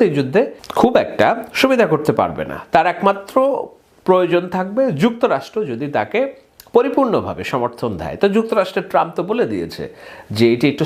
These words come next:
শেমফুল অবস্থা এবং যুক্তরাষ্ট্রের দরকার কিছু অস্ত্র বিক্রি করা, সেটার জন্যও যে ইন্ধন দিচ্ছে আপাতত আমরা দেখছি না। ভারত কিছুটা মৌন সমর্থন পাচ্ছে রাশিয়ার কাছ থেকে, যেহেতু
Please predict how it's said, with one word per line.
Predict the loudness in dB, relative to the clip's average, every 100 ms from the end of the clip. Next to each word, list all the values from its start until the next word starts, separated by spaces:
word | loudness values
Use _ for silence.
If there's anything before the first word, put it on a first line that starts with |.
| 0
শেমফুল | 2 0 -2 -4 -4
অবস্থা | -6 -12 -6 -4 -6 -10 -20 -10 2 4
এবং | 4 2
যুক্তরাষ্ট্রের | 2 2 2 0 0 0
দরকার | 2 -2 -2
কিছু | -4 0 0
অস্ত্র | -2 -6 -6
বিক্রি | -6 -6 -6
করা, | -4 -6 -2
সেটার | 0 0 2
জন্যও | 0 2 0 0 -4
যে | -4 -2
ইন্ধন | 0 0 0
দিচ্ছে | -2 -2 -4
আপাতত | -2 -6 -4 -2
আমরা | 0 0
দেখছি | -2 -4 -6
না। | -6 -12 -20 -20 -20 -4 2
ভারত | 4 2 2
কিছুটা | 0 2 0 0 0
মৌন | -4 -4
সমর্থন | -4 -4 -4 -6 0
পাচ্ছে | -2 -2 -2
রাশিয়ার | 0 -2 -2 -4 -2
কাছ | -6 -8 -12
থেকে, | -12 -8 -8 -10 -20 -20 -8 0
যেহেতু | 2 4